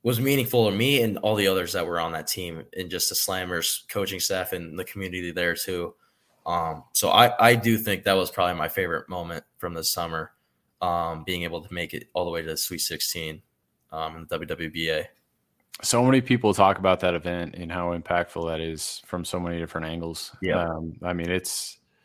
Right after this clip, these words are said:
Speaker 2: a ton of teams and it is chaos and it
Speaker 1: No,
Speaker 2: is
Speaker 1: it's, it's, it's so much fun. And just, just, like, the people there, the coaches, that the exposure you get. I mean, I wouldn't be in this position where I am, like, being able to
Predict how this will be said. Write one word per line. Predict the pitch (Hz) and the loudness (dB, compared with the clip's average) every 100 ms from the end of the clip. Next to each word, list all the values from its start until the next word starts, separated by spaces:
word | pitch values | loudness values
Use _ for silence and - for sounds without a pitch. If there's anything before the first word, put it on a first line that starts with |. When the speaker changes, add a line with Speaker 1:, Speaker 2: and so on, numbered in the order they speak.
| _ _ _ _ _ _ - | _ _ _ _ _ _ 0
Speaker 2:
a | 92 | 0
ton | - 113 107 | 4 4 4
of | 101 | 2
teams | 107 104 104 98 92 - - - | 0 2 2 0 0 -2 -4 -6
and | 87 87 85 85 | -6 -4 -4 -4
it | 92 90 | -4 -2
is | 90 87 82 - - - | -2 -2 -4 -6 -8 -8
chaos | - 95 95 90 87 82 - - - | -2 2 4 4 4 2 -4 -8 -10
and | 85 82 | -8 -6
it | 87 | -4
Speaker 1:
No, | 87 85 85 | -4 -2 0
Speaker 2:
is | |
Speaker 1:
it's, | 87 - 90 | 0 -2 -4
it's, | 92 - - - | -4 -2 -2 -4
it's | 90 - - | -2 4 4
so | - 95 | 4 2
much | 90 - | 0 -2
fun. | 98 87 82 73 | 0 0 0 0
And | 92 90 80 - | 0 0 -2 -2
just, | 101 - 104 | 0 0 0
just, | 123 - | 0 0
like, | - - 92 - | -2 0 2 0
the | |
people | - - 107 95 | -4 0 0 2
there, | 90 85 | 2 2
the | 85 | 0
coaches, | - 101 92 92 87 | 0 0 0 -2 2
that | 90 - - - - - | 2 0 -6 -20 -6 0
the | |
exposure | 98 - 113 107 90 92 | 4 4 6 6 4 0
you | 87 | -2
get. | 82 80 65 | 0 2 2
I | |
mean, | 85 80 78 - _ _ _ _ - | 0 0 -2 -8 _ _ _ _ 2
I | 101 | 6
wouldn't | 113 117 101 | 8 6 4
be | 101 | 4
in | 98 | 4
this | 92 | 0
position | - 92 98 92 98 92 - | -4 -2 0 0 0 -4 -6
where | 95 92 | 0 2
I | 90 | 4
am, | 90 87 - _ - | 2 -2 -8 _ -6
like, | 95 82 82 - | -2 -2 -4 -4
being | 98 92 | 0 0
able | 87 | 0
to | 85 | -6